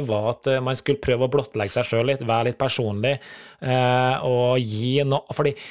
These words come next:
tryllinga i den rutinen vi snakker om der, er jo ikke, ok,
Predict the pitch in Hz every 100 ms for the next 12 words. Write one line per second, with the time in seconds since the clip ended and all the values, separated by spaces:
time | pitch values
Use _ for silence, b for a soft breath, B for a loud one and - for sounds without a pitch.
0 | B B - 190 190 123 110 113 165 -
1 | _ _ - 160 151 151 156 160 147 120
2 | 131 143 123 135 170 180 131 117 135 -
3 | 139 143